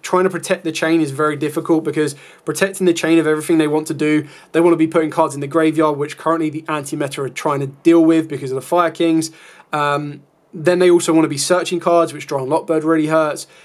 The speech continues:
Ashes, Imperms, Veilers, they literally run into every single hand trap in the game. And in this format, when ev-, everyone's running, like, fifteen hand traps, it can be very, very devastating, which is why, like I said, in this particular version, I am deciding to main deck Droplets and Super Polys,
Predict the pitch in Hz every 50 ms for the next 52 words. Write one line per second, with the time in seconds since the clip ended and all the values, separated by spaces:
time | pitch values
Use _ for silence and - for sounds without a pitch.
0 | _ _ _ _ - 175 175 170 - - 175 170 165 160 151 143 - - 180 170
1 | 165 156 160 160 160 156 156 143 135 156 156 156 156 151 151 156 147 151 185 190
2 | - - 165 160 151 160 160 160 156 151 147 156 156 - 165 160 156 156 143 -
3 | 156 139 143 139 147 147 143 156 143 143 143 165 151 147 147 143 143 156 156 160
4 | 156 151 - - - - - - 165 170 160 156 156 156 - 165 160 151 151 135
5 | 151 147 - - 165 156 156 147 151 156 - 165 160 165 165 151 135 143 156 151
6 | 147 139 139 143 - - - 156 143 - 165 156 143 139 147 151 156 - 170 160
7 | 156 135 - _ - - _ - 170 160 160 - 165 160 147 151 143 135 151 147
8 | 147 147 139 143 139 135 151 151 147 147 143 - 156 147 151 - 160 151 147 143
9 | - - - - 160 139 139 143 135 143 156 156 151 147 143 139 143 151 143 -
10 | 165 156 139 147 143 143 151 151 143 - - 311 143 151 151 135 143 147 143 131
11 | 143 139 151 151 147 147 143 143 143 147 139 - 139 - 147 143 143 143 139 143
12 | 147 147 147 143 139 139 143 139 139 - 156 151 - - 160 160 - 156 143 139
13 | 190 196 190 185 190 196 185 185 175 175 175